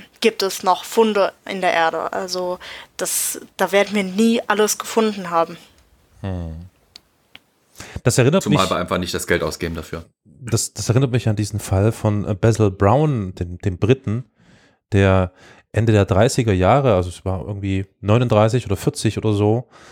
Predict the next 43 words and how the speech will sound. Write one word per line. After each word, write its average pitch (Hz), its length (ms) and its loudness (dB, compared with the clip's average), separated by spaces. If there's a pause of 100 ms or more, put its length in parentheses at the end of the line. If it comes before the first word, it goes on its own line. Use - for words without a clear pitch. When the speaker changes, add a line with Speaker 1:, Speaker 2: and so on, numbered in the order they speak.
(140)
Speaker 2:
so - 180 -2
ein 104 120 2
riesen 127 680 2
Bootsgrab - 760 -2
gefunden 90 440 -4
hat. 90 300 -4
Und, 98 460 -6
Speaker 3:
Ha, 180 400 -2
du - 140 -10
Speaker 2:
ähm, 110 40 -2
Speaker 3:
meinst 110 220 -2
den 107 100 -2
Film 147 300 -6
auch? 104 240 -4
Speaker 2:
ja, 151 320 4
genau, 160 320 2
da 117 100 2
kam 135 260 0
Speaker 3:
Ja, 110 120 0
Speaker 2:
auf - 100 -4
Netflix 135 320 2
Speaker 3:
ja, 107 60 0
ja, 113 60 2
Speaker 2:
auch 113 40 -2
ein 135 60 -2
Speaker 3:
ja. 127 60 -4
Speaker 2:
Film 175 200 0
darüber. 143 300 -4
Wer 98 300 -2
Speaker 1:
Ja. 233 60 2
Speaker 2:
hatten, - 260 -6
wer 90 80 -2
hatten - 140 -6
die 90 80 -6
Hauptrolle 110 300 -2
gespielt? 95 300 -10
Irgend 127 140 -6
so 131 60 -4
ein 113 40 -6
sympathischer 98 480 -8
Schauspieler. 104 400 -2
Speaker 3:
Ralph 120 120 0
Fiennes? 175 420 -8